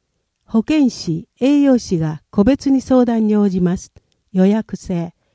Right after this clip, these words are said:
検診結果、食事記録二日分持参。問い合わせ、健やか環境グループ、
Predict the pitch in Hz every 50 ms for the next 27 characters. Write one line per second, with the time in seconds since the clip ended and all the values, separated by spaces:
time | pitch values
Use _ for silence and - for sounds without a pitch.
0 | _ _ _ _ _ _ _ _ _ _ _ _ _ _ _ _ - 247 277 302
1 | 294 - - 277 254 247 - - 240 226 - _ _ - 156 151 - _ _ _
2 | - - - 214 208 - - 285 247 277 262 - - - 254 226 208 - - -
3 | 165 - - - - - - 247 - - 247 240 202 196 196 196 196 254 - _
4 | - 147 170 143 - - 180 165 156 - - _ _ _ _ _ _ _ _ _
5 | _ _ _ _ _ _ _ _ _ _ - 262 269 285 285 277 262 254 254 247
6 | - - 240 226 220 - _ _ _ _ _ _ - - - 226 - - 302 294
7 | 294 285 - 277 269 - 269 254 254 240 - 247 240 226 185 208 196 190 165 143
8 | - - 160 160 -